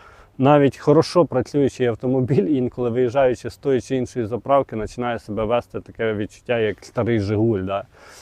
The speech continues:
І то стає дуже прикро, бо, ну, казалось би, навпаки, повинно зараз все бути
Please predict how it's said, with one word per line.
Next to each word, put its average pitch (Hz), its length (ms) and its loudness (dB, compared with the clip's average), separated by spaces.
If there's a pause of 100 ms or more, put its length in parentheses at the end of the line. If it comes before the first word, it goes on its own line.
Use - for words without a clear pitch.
(180)
І 117 120 0
то 135 200 -2
стає 117 320 0
дуже 107 280 -4
прикро, 95 840 -2 (380)
бо, 98 380 -6
ну, 110 200 -14 (100)
казалось 110 480 -2
би, 117 120 -2
навпаки, 113 760 -2 (100)
повинно 104 340 -4
зараз 101 320 -4
все - 200 -6
бути 98 440 -4